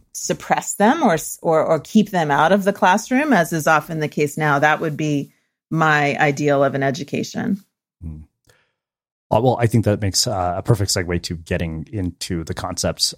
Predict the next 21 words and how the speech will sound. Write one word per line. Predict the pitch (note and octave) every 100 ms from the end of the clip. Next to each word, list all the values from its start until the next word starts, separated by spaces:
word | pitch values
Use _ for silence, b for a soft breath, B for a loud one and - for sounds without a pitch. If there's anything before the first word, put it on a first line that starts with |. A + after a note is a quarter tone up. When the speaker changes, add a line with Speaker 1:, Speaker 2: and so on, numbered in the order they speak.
| -
Speaker 2:
uh, | F2 E2+ - _
in | G#2
the | F2
extended | E2+ - E2+ D#2
mind. | E2 E2 - -
Uh, | -
so | - C#3+ B2+ - _ _ _ _ _ - -
I | D3
think | E3 -
that, | B2+ G2+ - _
you | C#3+ C3 B2
know, | G#2 - _ _
one | E3 C#3+ A#2+ C3+
of | E3+
the | D#3
things | C3 A#2 G2
that | F2 -
is, | G#2+ F#2+ F2
is | G2+ F#2+
really, | F#2+ G#2 G2+ F#2 F2+ -
uh, | G2 F#2 F2